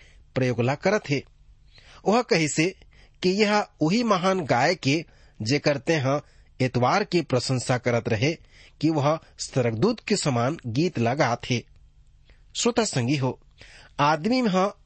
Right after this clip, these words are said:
एक ही मुंह से परमेश्वर के स्तुति करथे और वही मुंह से ओकर निंदा घलो करथे।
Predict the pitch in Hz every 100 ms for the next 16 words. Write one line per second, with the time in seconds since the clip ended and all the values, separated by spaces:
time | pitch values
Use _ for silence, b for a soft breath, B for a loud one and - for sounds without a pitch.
0 | - 214 226 240 240 208 170 - 175 180
1 | - 123 147 - 175 151 170 165 b b
2 | - 113 - 113 104 147 175 185 - 269
3 | - B B B B 165 180 180 143 156
4 | 233 254 208 160 - 147 190 b b -
5 | 135 147 139 117 110 117 120 107 165 208
6 | 196 - 143